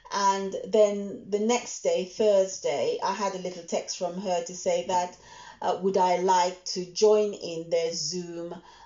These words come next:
uh, meeting, because obviously that's where they do all their planning and they come together, and for me, you know, to listening, to hear what they're saying, to correct them, and if there's anything that I can contribute, to share.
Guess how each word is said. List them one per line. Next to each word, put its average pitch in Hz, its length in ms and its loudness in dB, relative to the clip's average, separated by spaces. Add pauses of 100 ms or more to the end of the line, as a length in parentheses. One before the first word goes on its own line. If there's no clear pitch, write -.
(120)
uh, 175 220 0
meeting, 208 540 0
because 180 320 -4
obviously 170 680 -6 (300)
that's - 340 0
where 180 200 4
they 170 180 2
do 180 140 -10
all 175 180 2
their 165 120 2
planning 175 420 -2
and 160 120 -6
they 165 220 4
come 190 220 -6
together, 170 480 -4
and 175 180 -8
for 180 100 -10
me, 170 380 -10 (220)
you 247 100 -2
know, 175 220 0
to 180 440 -6 (200)
listening, 208 600 -4
to 190 120 -10
hear 226 360 0
what 180 220 2
they're 175 160 -2
saying, 190 480 -4
to 175 100 -10
correct - 540 -2
them, 185 280 -2
and 160 200 -8 (240)
if 185 160 -8
there's 190 200 0
anything 190 480 -4
that 175 140 -4
I 165 180 -2
can 170 200 -12
contribute, 170 680 -12
to 185 100 -12
share. 269 500 0